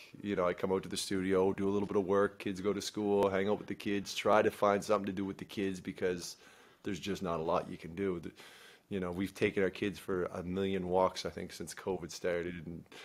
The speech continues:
so it's just, it, you know, impossible to get, get the kids hype and excited to take the dogs for a walk again. And, you know, so just trying to, trying to, you know, more so than, than anything, be clever and strong for them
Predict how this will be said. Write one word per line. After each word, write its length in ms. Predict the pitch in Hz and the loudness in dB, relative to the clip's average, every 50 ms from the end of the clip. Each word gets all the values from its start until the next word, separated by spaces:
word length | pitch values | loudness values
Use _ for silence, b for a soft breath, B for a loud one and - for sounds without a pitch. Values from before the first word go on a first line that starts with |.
| B B B B B B B | B B B B B B B
so 260 | B - - 135 131 | B 4 8 10 10
it's 200 | 131 127 127 - | 10 8 6 4
just, 320 | - 180 165 131 - - - | 4 6 6 6 4 2 0
it, 140 | 123 120 110 - | 0 0 0 -2
you 200 | - 135 127 110 | 2 4 6 8
know, 280 | 104 101 101 101 104 - - | 8 8 8 8 6 4 2
impossible 640 | 113 110 101 - 123 123 123 117 - - 107 101 | -2 -2 4 10 12 12 12 12 8 4 0 0
to 80 | 98 98 | 0 0
get, 320 | - - 120 95 - - | 2 2 2 2 0 -4
get 160 | - 113 - | -4 -4 -2
the 80 | - 90 | -4 -6
kids 300 | - - 117 107 92 - | -2 0 0 0 0 0
hype 340 | - 104 101 101 101 - 104 | 2 2 4 4 2 0 -2
and 80 | 92 | -2
excited 480 | 92 80 - - 101 95 95 92 80 - | -2 -2 2 4 4 4 4 2 0 -6
to 40 | - - - | -12 -6 -2
take 180 | - 110 80 | 0 0 0
the 60 | - | -2
dogs 300 | 92 - 92 87 90 98 | -2 0 2 2 2 2
for 140 | - - 87 | 0 -2 -2
a 60 | 87 | 0
walk 340 | 82 80 82 90 92 92 - | 2 4 6 6 4 4 0
again. 380 | 92 87 80 92 90 87 87 87 | -6 -6 -4 -2 -2 -2 -2 -4
And, 220 | 85 82 85 82 - B B B B B B B B B B B | -4 -6 -8 -10 -12 B B B B B B B B B B B
you 140 | - 175 180 | 6 10 12
know, 160 | 160 139 131 | 12 12 12
so 160 | 127 - 170 | 12 10 6
just 280 | 156 139 180 175 - - | 6 6 6 6 6 6
trying 260 | - - 160 160 156 | 10 12 12 12 12
to, 380 | 151 156 156 151 147 143 - - - - - - - | 12 12 12 12 12 12 8 2 -8 -14 -14 -10 -4
trying 260 | - - 160 190 190 | 2 4 4 6 6
to, 200 | 180 165 151 139 | 6 6 6 6
you 140 | 120 123 127 | 6 6 6
know, 200 | 120 113 117 117 | 8 8 8 6
more 240 | - 107 117 131 143 | 6 6 6 6 6
so 200 | 139 - 139 123 | 6 6 6 6
than, 200 | 117 110 107 - - - 113 | 6 4 0 -2 -4 -8 -2
than 200 | 107 107 107 110 | 0 2 4 4
anything, 420 | 113 120 120 - - 92 92 95 | 4 4 2 2 0 -2 -2 -2
be 300 | 85 107 113 117 113 107 - - _ - | -2 -2 -2 -2 -4 -6 -10 -18 _ -12
clever 560 | - - 123 117 113 113 98 107 110 107 101 | -4 2 6 6 6 6 6 6 6 6 6
and 340 | - - 110 101 98 98 95 | 4 4 2 2 2 2 0
strong 480 | - - - - 107 101 101 98 98 | -2 -4 0 4 6 8 8 6 6
for 160 | 92 - 95 | 2 0 -2
them 400 | 92 82 92 95 98 87 80 80 | -2 0 2 2 2 0 -2 -4